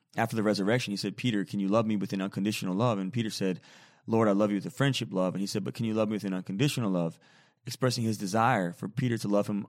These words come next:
unconditionally. And then Peter again responding, "I love you with a friendship love." And then finally, Jesus saying, "Well, can you at least love me with a friendship love?" And Peter said, "Lord, you know I love you with a friendship love." And so what we see in that episode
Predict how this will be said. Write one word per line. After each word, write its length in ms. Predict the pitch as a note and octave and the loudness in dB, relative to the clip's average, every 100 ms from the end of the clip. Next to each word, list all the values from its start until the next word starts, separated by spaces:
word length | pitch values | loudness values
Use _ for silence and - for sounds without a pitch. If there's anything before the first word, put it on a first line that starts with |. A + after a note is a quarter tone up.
| - | -6
unconditionally. 680 | G#2+ G#2 A2 A#2+ G2+ F2+ F#2 | -6 0 2 2 0 -2 -2
And 100 | G2 | -4
then 100 | F#2 | -2
Peter 260 | C3 A#2+ | 0 0
again 160 | G2+ G#2 | 0 -4
responding, 520 | F#2+ - G#2 G2+ G2+ - | -6 -6 -4 -4 -6 -6
"I 60 | G2+ | 0
love 200 | G2+ G2+ | 2 2
you 80 | G2 | 0
with 120 | F2+ | -2
a 40 | |
friendship 640 | E2 - C#3+ C#3+ - G2+ | -10 -8 -2 -2 -2 -4
love." 240 | F#2 F2+ F2+ - - - | -2 -2 -4 -12 -18 -4
And 80 | B2+ | -2
then 80 | |
finally, 260 | A#2+ C#3+ A#2 | 0 2 0
Jesus 260 | G2 G#2+ F#2+ | 0 -2 -4
saying, 180 | G#2+ | -4
"Well, 80 | G2+ | -4
can 160 | - A#2 | -4 -2
you 140 | A2 | 0
at 60 | G2+ | 0
least 180 | B2+ A#2 | 0 -2
love 100 | G#2+ | -4
me 60 | |
with 80 | G#2 | -6
a 60 | - | -4
friendship 360 | A#2+ - - | -4 -4 -4
love?" 160 | F#2 F#2 | -2 -2
And 100 | F#2 | -2
Peter 200 | G#2+ G2 | -4 -4
said, 280 | - G2+ F#2 | -2 -4 -2
"Lord, 220 | G2+ F2+ | -2 -2
you 80 | F#2+ | 0
know 180 | G2 | 0
I 40 | F#2 | 2
love 200 | F2 F2 | 0 -2
you 40 | |
with 80 | F2+ | -6
a 60 | - | -8
friendship 340 | F#2+ - - | -8 -8 -8
love." 240 | - - - - - - - | -8 -10 -14 -20 -20 -6 -2
And 160 | G#2+ | 0
so 200 | G2 A2+ | 2 2
what 140 | G#2+ - | 2 0
we 100 | A2 | -4
see 180 | - A#2+ | 0 0
in 80 | |
that 160 | G#2+ A2+ | 2 0
episode 540 | G#2+ G2+ - F#2+ G2+ | -2 -4 -2 0 0